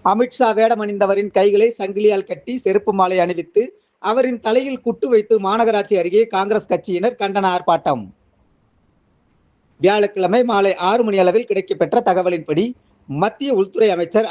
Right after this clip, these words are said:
அமித்ஷா அம்பேத்கர் குறித்து நாடாளுமன்றத்தில் அவமரியாதையாக பேசியதை கண்டித்து இந்தியா முழுவதும் கண்டன ஆர்ப்பாட்டம் நடைபெற்று வருகிறது. இதனைத் தொடர்ந்து திண்டுக்கல் மாவட்ட காங்கிரசார் மாநகராட்சி அலுவலகம் அருகே கண்டன ஆர்ப்பாட்டத்தில் ஈடுபட்டனர்.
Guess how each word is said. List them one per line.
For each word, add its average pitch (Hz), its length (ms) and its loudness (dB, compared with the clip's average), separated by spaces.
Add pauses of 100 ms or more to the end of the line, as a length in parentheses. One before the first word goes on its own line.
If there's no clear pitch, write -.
அமித்ஷா 196 340 0
அம்பேத்கர் 185 580 -4
குறித்து 170 320 -4
நாடாளுமன்றத்தில் 185 840 -2 (420)
அவமரியாதையாக 226 680 2
பேசியதை 190 520 -4
கண்டித்து 170 640 -2 (180)
இந்தியா 196 380 0
முழுவதும் 180 500 -2
கண்டன 196 420 0
ஆர்ப்பாட்டம் 170 300 -2
நடைபெற்று 190 460 -2
வருகிறது. 147 540 -4 (320)
இதனைத் 185 400 0
தொடர்ந்து 185 400 2
திண்டுக்கல் 196 380 -2
மாவட்ட 175 500 -2
காங்கிரசார் 190 580 0
மாநகராட்சி 180 520 0
அலுவலகம் 170 400 -2
அருகே 160 400 -2 (340)
கண்டன 247 220 0
ஆர்ப்பாட்டத்தில் 196 640 -2
ஈடுபட்டனர். 160 640 -2